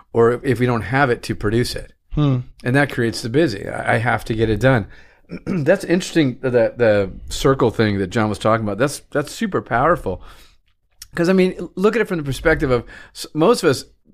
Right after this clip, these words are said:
Speaker 1: probably played some sport, and we thought we, we were passionate about it. And we thought, "Man, if I could just do this professionally,
Speaker 2: <laughs>
Speaker 1: we would hurt a team.
Speaker 2: Yeah.
Speaker 1: We would hurt all, ourselves." But we, we think we
Speaker 2: Yeah.
Speaker 1: can.
Speaker 2: Right.
Speaker 1: And, and we know now,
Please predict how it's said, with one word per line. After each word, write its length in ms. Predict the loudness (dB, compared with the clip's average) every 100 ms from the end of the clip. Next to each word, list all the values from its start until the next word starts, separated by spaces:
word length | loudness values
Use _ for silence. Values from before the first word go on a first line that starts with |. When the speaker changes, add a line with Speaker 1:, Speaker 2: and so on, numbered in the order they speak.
| _ -12
Speaker 1:
probably 240 | -4 -2
played 340 | -2 0 0 2
some 200 | -2 -4
sport, 540 | -6 -6 -6 -6 -10 -18 _ _ _ _
and 80 | -2
we 100 | -2
thought 260 | 2 0 0
we, 100 | 0
we 140 | 2
were 80 | 2
passionate 580 | -2 -4 -4 -4 -4 -6
about 300 | -6 -8 -8
it. 120 | -14 -20 -20 -10
And 120 | 0
we 100 | 2
thought, 180 | 4 2
"Man, 180 | 2 2
if 120 | 0
I 120 | -2
could 120 | -2 -2
just 180 | -2
do 120 | -2 -4
this 140 | -4
professionally, 560 | -8 -4 -4 -4 -2 2 2
Speaker 2:
<laughs> 140 | 4
Speaker 1:
we 80 | 4
would 160 | 2 2
hurt 220 | 2 0
a 60 | 0
team. 600 | -4 -4 -2 -2 -6 -8 -10
Speaker 2:
Yeah. 100 | -6
Speaker 1:
We 40 | 0
would 140 | 0
hurt 400 | 2 0 0 0
all, 200 | 0 0 -2
ourselves." 680 | -2 -2 0 2 2 0 -8 -20 -2
But 120 | 0
we, 120 | 0
we 160 | 0 -2
think 180 | 0 0
we 80 | 0
Speaker 2:
Yeah. 60 |
Speaker 1:
can. 480 | 0 0 0 -4 -12 -16 -12
Speaker 2:
Right. 160 | -8 -4
Speaker 1:
And, 180 | -2
and 280 | 0 -2 -2
we 140 | -2 0
know 360 | 2 4 2
now, 640 | 2 0 0 0 -2 -2